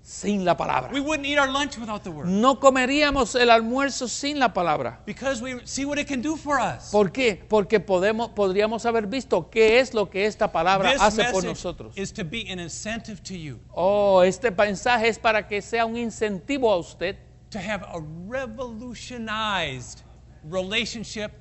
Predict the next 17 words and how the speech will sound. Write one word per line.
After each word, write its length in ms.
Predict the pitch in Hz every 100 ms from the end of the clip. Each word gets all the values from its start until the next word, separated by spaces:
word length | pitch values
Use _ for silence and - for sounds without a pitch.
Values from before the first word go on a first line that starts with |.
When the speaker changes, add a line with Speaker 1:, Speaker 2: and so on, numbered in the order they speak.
| -
Speaker 2:
with 160 | 170 175
the 100 | 160
divine 540 | 165 147 196 208 208
realities 800 | 196 196 185 185 180 - 185 127 -
in 100 | 165
the 80 | 151
word 380 | 147 160 151
of 40 | 139
the 60 |
Speaker 1:
para 160 | - -
que 60 | -
Speaker 2:
truth. 160 | 214
Speaker 1:
usted 200 | - 247
tenga 420 | 226 285 247 208 -
una, 420 | 254 262 254 226 -
una 340 | 240 247 233
revo-, 560 | 196 214 240 214 226